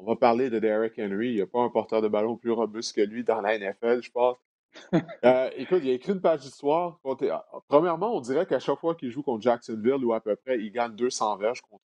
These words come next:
Speaker 1: eux. Ok, <laughs> c'est l'impression que ça me donne. Euh, deux cent quinze verges au sol, il a inscrit deux touchés.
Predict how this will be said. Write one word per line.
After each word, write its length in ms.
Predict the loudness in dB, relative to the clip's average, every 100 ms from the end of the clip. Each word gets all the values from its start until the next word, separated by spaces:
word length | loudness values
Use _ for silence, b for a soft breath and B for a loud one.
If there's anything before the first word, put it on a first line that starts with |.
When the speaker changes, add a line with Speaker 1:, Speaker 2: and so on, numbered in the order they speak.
| -12
Speaker 1:
eux. 160 | -12 _ _ _ _
Ok, 140 | -4 2
<laughs> 140 | 0
c'est 200 | 2 2
l'impression 540 | 2 0 0 -2 -4
que 60 | 0
ça 140 | 0 0
me 60 |
donne. 300 | 0 -2 -2 -8 _ _ _ _ 2
Euh, 100 | 2
deux 280 | 2 2
cent 260 | 2 0 0
quinze 280 | 0 -2 2
verges 220 | 0 2
au 120 | -2
sol, 340 | 0 0 0 0
il 60 |
a 40 | -4
inscrit 300 | -6 -8 -2
deux 180 | 0 -2
touchés. 460 | _ -2 0 0